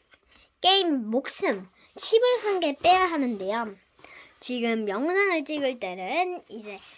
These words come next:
칩을 세 판 하지 않고 한 판만 보여드렸어요.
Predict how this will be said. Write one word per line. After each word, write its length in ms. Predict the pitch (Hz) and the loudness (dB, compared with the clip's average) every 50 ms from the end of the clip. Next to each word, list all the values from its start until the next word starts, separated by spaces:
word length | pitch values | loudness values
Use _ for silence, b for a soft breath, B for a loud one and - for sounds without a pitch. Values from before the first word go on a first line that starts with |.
| B B _ - | B B _ -6
칩을 380 | - 381 381 294 294 277 247 - _ _ _ | -2 -2 0 0 -2 -4 -6 -10 _ _ _
세 180 | - - 392 480 - _ | -8 -4 -4 -4 -4 _
판 220 | - 427 440 415 | -4 -4 -4 -2
하지 200 | 381 370 339 339 | -4 -4 -4 -6
않고 440 | 302 233 190 170 - 269 302 294 262 | -6 -8 -8 -10 -8 -6 -4 -4 -4
한 300 | 233 - 381 427 453 453 | -6 -8 -10 -10 -10 -10
판만 400 | - - 440 427 415 403 320 262 | -12 -10 -6 -4 -4 -2 -4 -4
보여드렸어요. 920 | 226 196 196 196 190 208 185 190 185 - - - 185 190 202 233 254 247 | -6 -8 -10 -10 -10 -12 -14 -16 -16 -18 -18 -18 -16 -14 -12 -12 -12 -12